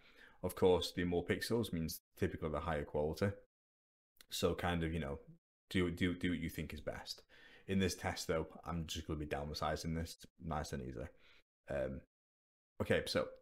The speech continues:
now, now, you know, now we've got that out of the way. Uh, I'm gonna go ahead and just resize this image. You can use whatever method you want to resize and or format it if you need to.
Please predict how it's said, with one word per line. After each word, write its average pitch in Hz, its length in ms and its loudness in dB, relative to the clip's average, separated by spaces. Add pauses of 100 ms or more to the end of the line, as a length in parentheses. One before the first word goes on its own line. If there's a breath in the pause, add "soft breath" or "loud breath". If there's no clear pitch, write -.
(140)
now, 110 200 4
now, 107 220 4
you 87 100 2
know, 78 160 -2
now 98 100 2
we've 98 100 4
got - 120 4
that 82 100 0
out 73 140 0
of - 60 -6
the 64 40 -4
way. 65 160 -4 (520 loud breath)
Uh, 85 180 -2
I'm 110 100 6
gonna 101 140 8
go 92 80 8
ahead 85 160 4
and 82 100 0
just 78 200 -6 (140)
resize 82 340 0
this - 220 -6
image. 85 360 -4 (420 loud breath)
You 101 160 4
can 101 160 4
use 87 240 0 (160)
whatever 85 400 6
method 78 400 -2
you 80 140 -2
want 73 220 -4
to 85 120 0
resize 80 640 -2 (140)
and 85 280 0
or 78 360 2
format 76 540 0
it - 120 -2
if 82 100 -4
you 82 120 0
need 80 240 -4
to. 98 180 0